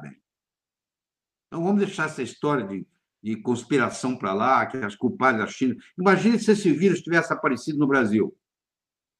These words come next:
Você acha que o vírus apareceu no dia dezessete de novembro e menos de dois meses depois ele tava sequenciado? Hein? <laughs> Não.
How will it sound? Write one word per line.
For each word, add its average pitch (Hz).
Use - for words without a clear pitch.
Você 107
acha 175
que 139
o 131
vírus 139
apareceu 135
no 131
dia 131
dezessete 131
de 135
novembro 123
e 127
menos 151
de 123
dois 135
meses 135
depois 120
ele 113
tava 135
sequenciado? 131
Hein? 156
<laughs> -
Não. 143